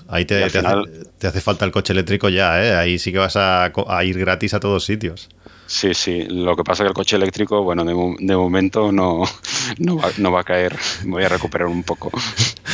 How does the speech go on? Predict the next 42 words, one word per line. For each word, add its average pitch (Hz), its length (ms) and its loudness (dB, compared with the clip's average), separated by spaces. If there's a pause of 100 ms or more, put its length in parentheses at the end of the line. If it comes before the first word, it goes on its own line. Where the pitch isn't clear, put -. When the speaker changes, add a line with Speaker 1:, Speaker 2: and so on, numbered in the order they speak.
(260)
Speaker 1:
Sí, 107 180 -2
sí, 98 100 0
porque 90 220 0
de 90 100 2
momento 98 440 0
o 101 100 2
te 95 100 0
coges 101 260 0
un 110 240 -2
Seat 110 200 0
Mii 113 200 2
pequeñito 107 440 0
como 104 140 2
el 104 80 2
mío, 104 220 0
que, 95 340 0
que 98 100 0
es 95 60 0
relativamente 101 500 0
barato, 98 380 0
o 98 80 0
todo 92 120 -2
lo 92 140 0
demás, 92 420 0
eh, 87 140 0
tiene 87 180 -4
un 87 80 -2
precio 85 280 -4
bastante 85 360 -4
más, 82 460 -4
más 85 240 -6
elevado. 85 480 0 (1500)
Una 127 180 0
vez 135 160 0
que 123 560 2
sabemos, 113 500 2
porque 101 180 0
luego 113 160 2
también 127 200 2
pasa 113 280 0
eso, 90 300 0
tenemos, 110 1000 2